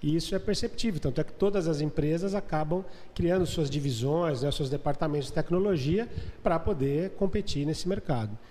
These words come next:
É, então, essa é uma resistência que ainda existe, né? Quando, por exemplo, eu faço um estudo, uma análise, e eu digo pro cliente assim, "Olha, você tem aqui uma oportunidade de reduzir custo, né?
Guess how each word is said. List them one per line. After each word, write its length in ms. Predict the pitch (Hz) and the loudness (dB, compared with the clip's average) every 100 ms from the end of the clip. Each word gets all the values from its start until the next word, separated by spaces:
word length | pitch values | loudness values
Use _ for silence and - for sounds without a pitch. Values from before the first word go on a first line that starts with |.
| - - - - | -16 -16 -16 -4
É, 220 | 135 135 135 | 0 0 0
então, 300 | 143 208 202 | 0 0 2
essa 260 | 185 220 226 | 0 2 0
é 20 | |
uma 140 | 214 196 | 0 2
resistência 800 | 196 190 - 180 185 190 208 196 - - | 0 0 0 2 2 0 -2 -6 -10 -2
que 80 | 147 | 2
ainda 180 | 175 208 | 2 2
existe, 680 | 165 127 202 190 - 135 107 - - - | 0 0 0 0 -2 -4 -8 -14 -14 -6
né? 180 | 123 165 | -6 -2
Quando, 240 | 175 180 | 0 0
por 160 | 185 180 | 2 2
exemplo, 320 | 147 165 156 | 2 2 0
eu 40 | |
faço 360 | - 143 - 139 | 0 -2 -2 -2
um 60 | |
estudo, 420 | 127 - 208 208 131 | -2 0 0 2 0
uma 140 | 135 | 0
análise, 560 | 131 160 190 135 113 110 - - - | 0 0 0 -2 -4 -6 -12 -10 0
e 60 | |
eu 80 | 147 | 0
digo 240 | 143 165 170 | 2 0 2
pro 120 | - | 0
cliente 320 | 170 165 160 | 2 0 0
assim, 200 | 151 170 | -2 0
"Olha, 240 | 175 135 | 0 0
você 240 | 131 139 165 | 0 0 -2
tem 180 | 196 196 | 0 0
aqui 220 | 190 196 | 0 0
uma 180 | 196 190 | 2 2
oportunidade 1040 | 214 226 196 196 180 143 135 147 160 190 - - - - | 2 0 0 2 2 2 0 0 -2 -4 -8 -12 -14 0
de 100 | 135 | 4
reduzir 480 | 165 180 170 143 233 | 4 4 2 2 0
custo, 640 | - 196 196 - - 254 - - - - - | 0 2 2 0 0 0 -2 -12 -16 -18 -6
né? 280 | 123 160 | -2 -2